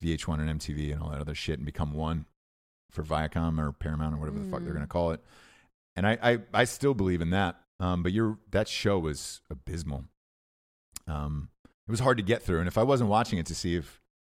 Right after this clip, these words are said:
Speaker 1: you know, friends had won,
Speaker 2: Mm-hmm.
Speaker 1: that I would not have watched it.
Speaker 2: Mm-mm.
Speaker 1: And it got no promo, no press for
Speaker 2: No,
Speaker 1: it.
Speaker 2: it just kind of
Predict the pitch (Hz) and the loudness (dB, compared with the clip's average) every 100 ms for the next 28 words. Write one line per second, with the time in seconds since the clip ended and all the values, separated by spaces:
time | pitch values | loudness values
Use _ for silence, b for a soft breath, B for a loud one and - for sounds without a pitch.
0 | _ - 80 82 _ - - 120 82 76 | _ -6 -6 -6 _ -6 -2 0 -2 -2
1 | 80 80 78 - - 92 - _ - 95 | 0 -2 -4 -8 -6 -6 -6 _ -4 0
2 | 110 95 107 82 104 - 69 - _ b | 2 2 2 2 2 0 -8 -10 _ b
3 | 175 - 170 120 123 139 175 135 151 123 | -14 -12 -2 0 6 6 6 4 4 4
4 | 131 127 127 - b b b b - 123 | 4 4 0 -8 b b b b 2 4
5 | - 123 151 - 95 98 - - - 131 | 6 4 4 4 4 4 -2 0 2 4
6 | 208 196 | 2 0